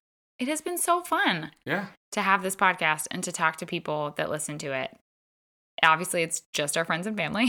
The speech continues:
Speaker 1: <laughs>
Speaker 2: Right.
Speaker 1: That's fine. It's awesome. It's super fun.
Speaker 2: Yeah.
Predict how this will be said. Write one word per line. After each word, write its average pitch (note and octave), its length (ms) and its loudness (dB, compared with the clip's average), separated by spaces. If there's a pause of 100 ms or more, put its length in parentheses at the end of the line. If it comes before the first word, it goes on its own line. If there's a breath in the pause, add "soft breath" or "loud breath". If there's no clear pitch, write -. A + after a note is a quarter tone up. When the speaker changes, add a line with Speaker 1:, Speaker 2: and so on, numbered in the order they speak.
Speaker 1:
<laughs> - 120 2
Speaker 2:
Right. C#3+ 340 0 (600 loud breath)
Speaker 1:
That's - 220 0
fine. F3+ 640 6 (420 loud breath)
It's F#3+ 180 -4
awesome. A#3+ 840 2
It's C4 160 -2
super G4 220 2
fun. D4 500 4
Speaker 2:
Yeah. A3+ 160 -2